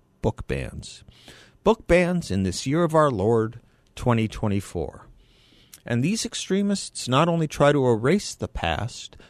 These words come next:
but to rewrite it. In Florida," she continues, quote,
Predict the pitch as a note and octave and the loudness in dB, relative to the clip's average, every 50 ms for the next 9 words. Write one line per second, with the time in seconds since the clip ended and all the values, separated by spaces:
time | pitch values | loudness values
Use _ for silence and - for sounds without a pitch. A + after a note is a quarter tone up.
0 | - - - C3+ - - - F#3 E3 F#3 G#3 G#3+ G3+ D3 C3 G#2+ D#2 - - _ | -10 -4 -4 -4 -2 2 0 2 2 2 0 0 2 2 2 2 2 -2 -8 _
1 | - - - _ _ _ _ _ _ _ _ _ _ _ _ - - E2 D#2 - | -20 -20 -20 _ _ _ _ _ _ _ _ _ _ _ _ -14 -12 -12 -10 -8
2 | - - C3 G3 C4+ C4 F3 B2 B2+ C#3 - - - - - - - - A#2+ B2+ | 0 4 6 8 8 8 6 2 -2 -4 -6 -12 -14 -14 -14 -14 -10 -10 -8 -8
3 | D3+ F3 G3 F#3 - - - - F3 G3 G#3+ - | -6 -8 -8 -10 -12 -14 -8 -4 -4 -4 -4 -6